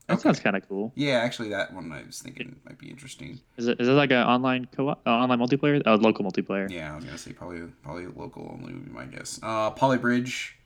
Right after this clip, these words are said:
Speaker 2: It's coming this holiday. That seems like a kind of a good fit for Switch. It's sort of like a mobile type game where you just
Speaker 1: Yeah.
Speaker 2: yeah.
Speaker 1: Build a bridge, right?
Speaker 2: Pu-, puzzle solving kind of thing. Seems kinda cool.
Speaker 1: Yeah.
Speaker 2: Just not my thing, but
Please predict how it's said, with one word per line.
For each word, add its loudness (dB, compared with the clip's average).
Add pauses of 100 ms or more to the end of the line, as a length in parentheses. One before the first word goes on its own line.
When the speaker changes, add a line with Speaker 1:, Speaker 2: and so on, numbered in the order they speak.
(180)
Speaker 2:
It's -18
coming -4
this -8
holiday. 0 (300)
That -2
seems 2
like 2
a -6
kind -4
of -8
a -6
good -6
fit -4
for -10
Switch. -8
It's -6
sort -4
of -6
like -6
a -10
mobile -8
type -10
game -8 (100)
where -8
you -8
just -6
Speaker 1:
Yeah. 6
Speaker 2:
yeah. -10 (180)
Speaker 1:
Build 8
a 8
bridge, 8
right? 6
Speaker 2:
Pu-, -16
puzzle -2
solving -4
kind -10
of -16
thing. -10
Seems -4
kinda -2
cool. -6
Speaker 1:
Yeah. 4
Speaker 2:
Just 0 (500)
not 2
my 4
thing, -2
but -2